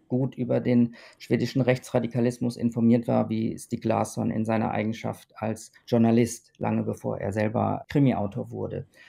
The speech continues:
Und er hat ein sehr fein ausgearbeitetes Recherchenetz präsentiert, das eine Menge sehr äußerst rechten Spektrum umtriebiger Gestalten auflistet. Er hat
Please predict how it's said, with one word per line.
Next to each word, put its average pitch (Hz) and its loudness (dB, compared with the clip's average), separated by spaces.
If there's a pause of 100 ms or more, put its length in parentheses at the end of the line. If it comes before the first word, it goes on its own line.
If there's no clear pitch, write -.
(680)
Und 113 0
er 127 -8
hat 135 -2
ein 127 2
sehr 135 6
fein 143 -4
ausgearbeitetes 120 -4 (500)
Recherchenetz 127 2 (160)
präsentiert, 123 0 (600)
das - -4 (160)
eine 127 0
Menge 127 2
sehr 117 0
äußerst 139 0
rechten 123 0
Spektrum 131 0
umtriebiger 120 2
Gestalten 123 2
auflistet. 117 -2
Er 113 -2
hat - -10